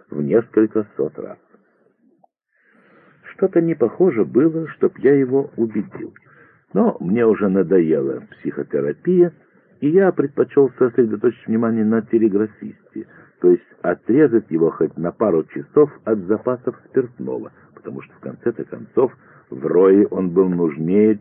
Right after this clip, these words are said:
чем вне его. Больше всего я боялся сигнала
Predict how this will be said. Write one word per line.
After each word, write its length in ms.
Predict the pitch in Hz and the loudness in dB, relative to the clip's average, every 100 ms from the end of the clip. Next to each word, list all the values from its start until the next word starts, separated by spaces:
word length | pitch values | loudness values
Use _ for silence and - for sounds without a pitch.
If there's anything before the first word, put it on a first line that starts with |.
| - | -4
чем 220 | 113 104 | -2 -2
вне 280 | 107 123 113 | -4 -4 -4
его. 420 | 67 60 - - _ _ _ _ _ | -4 -10 -14 -20 _ _ _ _ _
Больше 500 | - - 180 170 165 160 | -2 2 2 0 -4 -4
всего 260 | - 131 139 | -4 0 2
я 180 | 135 127 | 2 0
боялся 640 | 87 80 95 113 - 107 - | 0 -2 -2 -2 -4 -10 -8
сигнала 540 | 71 65 67 87 82 | -10 -10 -10 -8 -8